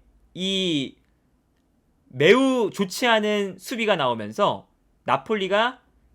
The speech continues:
사고가 발생했습니다. 동점골을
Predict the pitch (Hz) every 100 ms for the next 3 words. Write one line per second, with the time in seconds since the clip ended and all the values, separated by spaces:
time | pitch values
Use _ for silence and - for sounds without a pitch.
0 | _ - - 330 302 311 277 170 156 131
1 | - 113 92 98 - _ _ _ _ _
2 | _ _ _ _ _ _ _ _ _ -
3 | 175 208 269 254 247 233 233 226 -